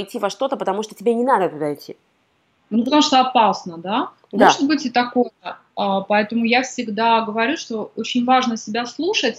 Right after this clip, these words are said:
Speaker 2: и с-, всё-таки пробовать идти, но договориться с собой на берегу, что мы идём на десять процентов.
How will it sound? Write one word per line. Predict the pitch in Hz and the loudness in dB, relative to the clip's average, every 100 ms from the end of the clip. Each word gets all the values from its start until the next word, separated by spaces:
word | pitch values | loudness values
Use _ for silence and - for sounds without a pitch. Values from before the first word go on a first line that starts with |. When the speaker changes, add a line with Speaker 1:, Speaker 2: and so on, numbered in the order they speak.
| - | -4
Speaker 2:
и | 226 220 | -4 -4
с-, | - - | -6 -18
всё-таки | - 262 262 - | -8 -6 -4 -6
пробовать | - 247 269 214 202 196 208 | -2 4 6 4 2 -2 -8
идти, | - - 302 440 - - _ - | -8 0 2 2 -2 -18 _ 0
но | 247 269 | 2 4
договориться | 220 247 254 294 - 247 | 2 2 2 2 -4 -8
с | |
собой | 240 226 240 | -6 -4 -2
на | 226 | -2
берегу, | 226 226 277 381 | -4 -2 -2 -2
что | - 240 233 220 - _ _ | -4 0 2 2 0 _ _
мы | 226 269 - | 4 4 4
идём | 214 196 302 440 508 508 _ - | -2 -2 0 2 0 -8 _ -8
на | 220 233 269 311 302 - - | -2 2 4 4 2 0 -6
десять | 190 277 285 - | -2 -2 -2 -6
процентов. | 208 208 220 95 - | -6 -4 -4 -6 -8